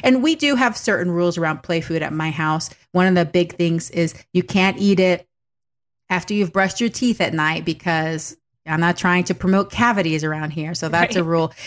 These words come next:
Speaker 1: And you can't eat it right before dinner. Like, they know
Speaker 2: Uh-huh.
Speaker 1: we usually have dinner, our meals around a certain time. And, you know, we're about to have a meal. So that's not time for your play food. They usually have it either as, like, a dessert or a snack, those kinds of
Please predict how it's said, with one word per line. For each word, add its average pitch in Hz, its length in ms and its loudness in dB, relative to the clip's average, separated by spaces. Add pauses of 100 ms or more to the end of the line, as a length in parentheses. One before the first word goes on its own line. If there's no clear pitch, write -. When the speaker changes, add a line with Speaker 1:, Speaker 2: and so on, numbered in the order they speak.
(120)
Speaker 1:
And 240 140 4
you 269 80 0
can't 392 300 0
eat 302 140 0
it 277 140 2
right 175 260 0
before 165 360 -4
dinner. 143 480 -8
Like, 151 180 -6
they 285 140 0
know 208 160 2
Speaker 2:
Uh-huh. 190 180 2
Speaker 1:
we 185 160 -2
usually 202 340 -2
have 180 300 -2
dinner, 165 420 0 (240)
our 160 100 0
meals 170 380 0
around 156 240 -2
a 160 60 -4
certain 156 340 -4
time. 156 480 -6 (280)
And, 170 300 0 (300)
you 202 100 0
know, 208 120 2
we're 240 100 4
about 254 220 2
to 220 60 -4
have 175 180 -2
a 151 40 -6
meal. - 240 -10
So 151 440 -6
that's - 340 -4
not 185 200 -2
time 165 240 -4
for - 120 -8
your 160 260 -2 (120)
play 160 180 -2
food. 160 280 -8 (200)
They 202 60 -2
usually 214 440 2
have 185 220 2
it 180 100 0
either 170 320 2
as, 165 220 0
like, 165 220 -2
a 180 40 -4
dessert 226 720 2
or 165 320 -2
a 160 60 -8
snack, 220 640 -2
those 175 260 -2
kinds 165 260 -4
of 160 80 -6